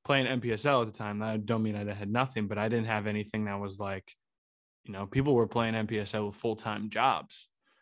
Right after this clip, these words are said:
So, you know, it was about doing what I wanted.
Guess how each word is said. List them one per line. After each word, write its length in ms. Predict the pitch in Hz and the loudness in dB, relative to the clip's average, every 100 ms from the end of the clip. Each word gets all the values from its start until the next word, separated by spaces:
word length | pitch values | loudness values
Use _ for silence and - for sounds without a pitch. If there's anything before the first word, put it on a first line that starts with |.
| _ _ | _ _
So, 640 | - 120 113 110 110 107 _ _ _ _ _ _ - | -2 2 4 4 0 -2 _ _ _ _ _ _ -2
you 100 | 120 | 2
know, 360 | 117 110 113 113 | 4 4 4 4
it 20 | |
was 180 | 113 117 | 2 0
about 500 | 101 131 143 127 123 _ 131 107 _ _ _ | 2 4 6 4 0 _ -20 -20 _ _ _
doing 380 | - 156 151 139 | 4 6 6 4
what 260 | 127 113 - _ _ _ _ _ 117 | 2 0 -4 _ _ _ _ _ 2
I 240 | 117 120 | 2 2
wanted. 520 | 110 113 113 107 104 | 0 -2 -2 -4 -8